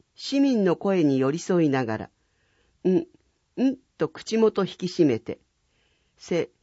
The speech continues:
正道、正義を進みます。い、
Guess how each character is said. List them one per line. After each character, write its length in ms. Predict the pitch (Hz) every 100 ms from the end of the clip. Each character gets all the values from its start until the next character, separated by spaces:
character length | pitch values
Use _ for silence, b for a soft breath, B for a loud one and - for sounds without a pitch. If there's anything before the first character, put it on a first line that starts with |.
| _ _
正 360 | - 233 254 233
道、 320 | 254 226 -
正 300 | - 233 214
義 160 | 143
を 100 | 117
進 340 | 120 127 - 165
み 120 | 139
ま 140 | 120
す。 220 | 120 - _ _ _ _ _ _ _ _ _ _
い、 240 | 180 185